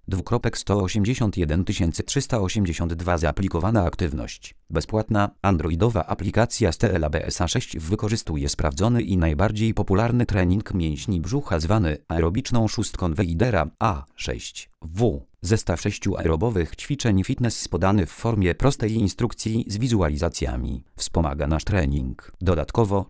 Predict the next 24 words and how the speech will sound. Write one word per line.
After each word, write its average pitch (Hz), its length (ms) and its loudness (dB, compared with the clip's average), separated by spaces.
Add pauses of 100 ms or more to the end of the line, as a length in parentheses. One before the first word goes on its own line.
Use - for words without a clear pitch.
przejrzysty 95 500 0
interfejs 95 680 0
ułatwia 90 460 -2
użytkownikowi 85 800 -2
nawigację. 80 640 0 (280)
Ćwiczenia 123 460 0
należy 78 320 0
wykonywać 98 580 0
precyzyjnie, 78 680 -2 (100)
przeznaczając 98 760 0
na 113 120 2
nie 95 140 4
około 67 460 0 (140)
czterdzieści 117 600 0
minut 92 300 4
dziennie 104 380 2
przez - 340 -4
czterdzieści 82 560 -4
dwa 85 200 -2
dni. 69 300 -6
Jak 131 240 -4
o 95 60 2
to 80 140 0
zadbać? 71 580 -4